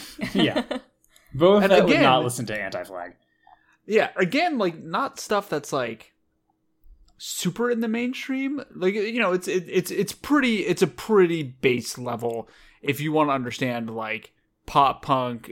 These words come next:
Speaker 1: and, like, just straight up, quote unquote, like, straight punk from, like, nineteen seventy-seven to, like, nineteen ninety-five. Like, this is sort of a good primer.
Speaker 2: Mm-hmm. Boba
Speaker 1: But,
Speaker 2: Fett
Speaker 1: like,
Speaker 2: can teach you about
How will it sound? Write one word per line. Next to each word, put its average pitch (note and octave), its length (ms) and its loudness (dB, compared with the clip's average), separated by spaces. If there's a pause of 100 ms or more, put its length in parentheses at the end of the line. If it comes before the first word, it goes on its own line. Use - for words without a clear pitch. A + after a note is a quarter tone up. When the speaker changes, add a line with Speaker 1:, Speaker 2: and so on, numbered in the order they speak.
Speaker 1:
and, B2 240 -4
like, A2+ 360 -8 (120)
just C3+ 220 -2
straight C3 260 0
up, A#2+ 160 -4 (120)
quote C3 180 0
unquote, A#2+ 380 -4
like, A#2+ 140 -8
straight - 460 -4
punk B2+ 340 -6
from, A#2+ 280 -6
like, A2 280 -10 (480)
nineteen B2+ 320 -4
seventy-seven A#2 720 -4
to, A#2+ 140 -10
like, A2 200 -8
nineteen A2+ 280 -8
ninety-five. A#2 840 -4
Like, A#2+ 180 -6
this B2 160 -6
is B2 100 -6
sort C3+ 160 0
of A#2+ 80 -6
a A#2+ 40 -6
good A2 200 -8
primer. C#3 440 -8 (680)
Speaker 2:
Mm-hmm. D#3+ 300 2 (1040)
Boba C#3 260 6
Speaker 1:
But, G#3 60 6
Speaker 2:
Fett E3 140 6
Speaker 1:
like, F3+ 100 4
Speaker 2:
can C#3 60 0
teach C#3 280 2
you C#3+ 100 4
about C3+ 320 0